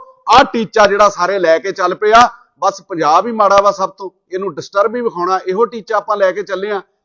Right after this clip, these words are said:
ਵੀ ਕੋਈ ਵਪਾਰੀ ਨਾ ਇੱਥੇ ਆਵੇ, ਕੋਈ ਵਪਾਰ ਨਾ ਕਰ ਸਕੇ, ਸਾਡਾ ਬਾਰਡਰ ਨਾ ਖੁੱਲੇ, ਕੋਈ ਸੁੱਖ ਦੀ ਰੋਟੀ ਨਾ ਖਾ ਸਕੇ। ਇਹ ਟੀਚਾ ਵਾ ਤੁਹਾਡਾ, ਇਹ ਤੁਸੀਂ ਲੋਕਾਂ ਨੇ ਆਪਣੇ ਮਨ ਦੇ ਵਿੱਚ ਧਾਰ ਲਿਆ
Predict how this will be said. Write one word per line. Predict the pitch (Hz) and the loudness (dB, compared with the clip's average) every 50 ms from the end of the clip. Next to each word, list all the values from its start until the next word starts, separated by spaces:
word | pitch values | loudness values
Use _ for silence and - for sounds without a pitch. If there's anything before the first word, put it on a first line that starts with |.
| _ | _
ਵੀ | 185 196 | -16 -6
ਕੋਈ | - 202 208 220 | 0 0 0 0
ਵਪਾਰੀ | 208 190 - - 170 156 170 185 | 0 -4 -2 -2 0 0 0 0
ਨਾ | 202 220 226 | 0 2 0
ਇੱਥੇ | 214 - 202 214 202 | 0 0 0 0 0
ਆਵੇ, | 185 180 190 196 | 0 0 -2 -4
ਕੋਈ | 190 202 190 190 | -4 -4 -6 -6
ਵਪਾਰ | 190 - 180 170 165 170 170 | -6 -2 0 2 2 2 2
ਨਾ | 190 214 214 | 0 -2 -2
ਕਰ | 214 208 185 | -2 -2 -4
ਸਕੇ, | - 185 208 165 233 240 233 233 - _ _ _ _ _ _ | -4 -6 -4 -2 0 0 0 -2 -6 _ _ _ _ _ _
ਸਾਡਾ | - 196 196 190 175 202 190 | -2 0 2 2 4 4 2
ਬਾਰਡਰ | 147 110 151 165 180 165 220 226 | 2 2 2 2 4 4 2 2
ਨਾ | 233 240 240 | 4 4 4
ਖੁੱਲੇ, | - 196 220 233 247 254 247 240 | 4 4 2 4 6 6 6 6
ਕੋਈ | - - _ _ _ 226 233 247 262 262 254 | 2 -4 _ _ _ 4 6 6 6 4 0
ਸੁੱਖ | - - 220 208 185 | 0 2 0 0 0
ਦੀ | 185 202 226 220 | -2 -4 -6 -2
ਰੋਟੀ | 175 175 185 180 185 - 226 226 | 0 0 -2 -2 -2 -4 -4 2
ਨਾ | 233 226 | 2 2
ਖਾ | 214 - 190 190 185 | 4 4 2 0 0
ਸਕੇ। | 185 190 - 208 226 214 220 - - | 0 -2 -4 -2 -2 -2 -2 -4 0
ਇਹ | 185 202 220 220 214 - | 2 4 4 4 2 -2
ਟੀਚਾ | 180 165 - - 180 170 | -8 -8 -6 -6 -6 -4
ਵਾ | 170 170 170 | -4 -4 -4
ਤੁਹਾਡਾ, | - 180 170 135 110 113 95 - _ _ _ _ _ _ _ - | -4 -4 -4 -4 -4 -8 -10 -12 _ _ _ _ _ _ _ 2
ਇਹ | 233 247 254 | 4 4 4
ਤੁਸੀਂ | 247 247 214 165 208 208 | 4 0 -4 -6 -4 -2
ਲੋਕਾਂ | 185 185 180 180 - 180 | -2 -2 -2 -2 -2 -2
ਨੇ | 180 180 | 0 2
ਆਪਣੇ | 170 165 - 170 170 | 0 0 0 -4 -4
ਮਨ | 165 165 160 156 156 | -2 -2 -2 -2 -2
ਦੇ | 175 175 | -2 -4
ਵਿੱਚ | 175 165 170 | -4 -4 -6
ਧਾਰ | 170 - 190 175 143 131 | -4 0 0 2 2 2
ਲਿਆ | 135 170 196 214 | 2 4 4 4